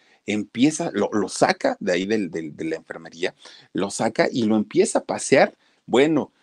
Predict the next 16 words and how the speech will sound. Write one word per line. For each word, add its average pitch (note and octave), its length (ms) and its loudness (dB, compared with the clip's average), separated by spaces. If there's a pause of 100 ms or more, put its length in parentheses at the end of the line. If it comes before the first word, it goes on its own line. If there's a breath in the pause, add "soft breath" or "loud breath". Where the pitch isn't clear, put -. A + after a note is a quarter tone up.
(100)
lo A#2 180 4
llevó C3+ 340 4
por E3+ 180 0
la D#3+ 80 2
oficina A#2+ 500 -2
del G#2+ 200 0
director, F2+ 800 2
por A2 180 -2
donde F2 160 -10
estaban F2+ 320 -2
los E2+ 140 -8
dormitorios, F#2+ 920 2
por E2+ 220 -4
el E2+ 140 -2
asta E2+ 320 -2
bandera, E2+ 600 0